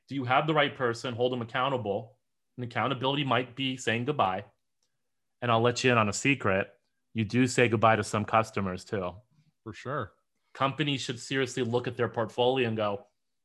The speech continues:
Speaker 1: "That's not my business. And
Speaker 2: Yep.
Speaker 1: I'm not, I can't change my business to serve you." But it's the same way with employees. You're not my employee anymore. You, you don't match the needs of the business. I did this, this, and this. I, I did everything I could to help you, but it's just not working.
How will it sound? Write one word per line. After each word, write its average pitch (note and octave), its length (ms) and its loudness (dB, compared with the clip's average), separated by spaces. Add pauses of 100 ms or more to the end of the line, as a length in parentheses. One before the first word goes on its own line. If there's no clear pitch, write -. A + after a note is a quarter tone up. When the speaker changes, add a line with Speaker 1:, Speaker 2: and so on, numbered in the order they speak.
(120)
Speaker 1:
"That's C3 160 -12
not D3+ 160 0
my C#3 80 -6
business. A2+ 720 -8 (500)
And A#2 120 -6
Speaker 2:
Yep. - 20 -2
Speaker 1:
I'm A#2+ 140 -2
not, C3+ 120 -6
I B2+ 60 -6
can't D#3 240 -4
change D#3 380 -2
my C#3 100 0
business B2 880 -4 (420)
to A#2 60 -10
serve C3+ 280 2
you." F#2+ 220 -4 (320)
But E3+ 60 -8
it's E3+ 80 -6
the F#3 40 -6
same G3+ 200 0
way G3 80 6
with F3+ 80 2
employees. F3+ 600 -2
You're C3+ 100 -4
not D3 200 0
my D#3 120 2
employee E3+ 420 0
anymore. F#2 320 -4
You, G#2+ 140 -2
you D3 260 -8
don't D#3+ 400 0
match C#3+ 560 -2
the C#3 80 -4
needs C3 260 -6
of C#3 60 -4
the C#3+ 60 -6
business. C#3+ 680 -8 (580)
I A2 80 -2
did A#2+ 320 -2
this, D3+ 280 0
this, D#3 220 -4
and D#3+ 100 -2
this. C3 120 -4
I, C3+ 160 -4
I C3 60 -4
did C#3 140 0
everything F#3 320 -2
I F3 60 -2
could E3 240 -4
to C#3+ 80 -6
help D#3 360 -2
you, G2 260 -6 (500)
but C#3 120 -2
it's B2+ 120 -8
just C#3+ 200 -4
not A#2 160 2
working. D3+ 320 -6